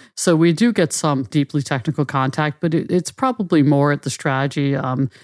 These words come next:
executive level to really talk about the, the trends and things that are happening in the industry. Though, like I said, we've had some technical episodes. Even this season, Bryson Bort joined us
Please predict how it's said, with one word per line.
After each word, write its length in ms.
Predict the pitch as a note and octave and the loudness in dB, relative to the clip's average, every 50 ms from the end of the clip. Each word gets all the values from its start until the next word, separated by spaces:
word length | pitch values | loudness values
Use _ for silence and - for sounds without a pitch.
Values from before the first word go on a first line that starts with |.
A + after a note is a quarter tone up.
| _ _ | _ _
executive 600 | - D#3 B2+ B2+ D#3 D3+ C3+ - D#3+ D3 D#3+ D3 | -2 0 2 2 2 0 0 0 0 0 0 0
level 320 | C#3+ D3 D3 C#3 D#3 D#3+ D3+ | 0 0 0 2 0 0 0
to 120 | - D3 | 0 0
really 300 | C#3+ C#3+ D3 C3+ C#3+ C#3 | 0 2 2 2 0 -2
talk 260 | C3 - C#3+ C3 A#2+ | 0 0 -2 -2 -2
about 280 | - C#3+ C#3 C3+ C3+ C3+ | -2 -2 -2 -2 -2 -2
the, 100 | - C#3+ | -2 -4
the 180 | E3 - - C#3+ | -4 -4 -6 -6
trends 600 | - - - D#3 C#3 C#3+ D3 D3 D#3 D3 C3+ D#3+ | -6 -6 -4 -2 0 0 2 2 2 2 2 2
and 160 | C#3 B2+ B2 | 0 0 0
things 260 | D#3 D3 C#3+ C3 - | 0 0 0 0 0
that 120 | - C#3 | -2 -2
are 100 | C3+ C3 | -2 -4
happening 440 | A#2+ - C3+ C3 B2+ - D#3+ D3+ C#3+ | -4 -4 -4 -4 -2 0 0 2 2
in 100 | C#3 C3+ | 2 2
the 100 | C3+ C#3 | 0 0
industry. 480 | C#3+ D3+ D#3 E3 - - G#3+ G#3+ A3 - _ _ _ _ _ _ _ | 0 0 0 -2 -2 0 0 0 0 -2 _ _ _ _ _ _ _
Though, 220 | G3 G3 G3 F#3+ | 2 2 2 2
like 200 | F#3+ F#3+ F3+ - | 2 2 2 2
I 40 | F3+ | 0
said, 180 | D#3 - F#3 | 0 0 0
we've 200 | D3+ C#3+ C#3+ C#3+ | 2 0 0 0
had 260 | - G3+ G3+ G3+ F3 - | 0 -2 -2 0 -2 -4
some 420 | - - F3 D3+ C#3 C#3+ C#3 B2+ - _ _ | -4 -2 0 2 2 2 0 0 -4 _ _
technical 640 | - D#3+ D3+ - - D#3 - - D#3+ C#3+ C3+ C#3+ - | -6 -6 -6 -2 -4 -4 -2 0 0 0 0 0 -2
episodes. 540 | - F3 - G3 - - D#3 C#3+ C#3+ C3+ - | -4 -4 -4 -6 -4 0 0 0 0 0 0
Even 220 | G3 G3+ G#3 F#3+ | 0 0 2 2
this 140 | F3 F3+ - | 2 0 0
season, 340 | - D#3+ C#3+ B2 - C#3 C3 | 0 0 0 2 2 0 0
Bryson 360 | - C#3+ C#3+ C3 - - C#3 | 2 0 0 0 0 -2 -2
Bort 240 | A#2+ C#3+ C#3+ - - | 0 0 0 -2 -2
joined 300 | - D#3+ D3+ D#3 D3+ D#3 | -2 0 0 2 2 2
us 240 | D#3+ D3+ B2 - | 0 0 -2 -4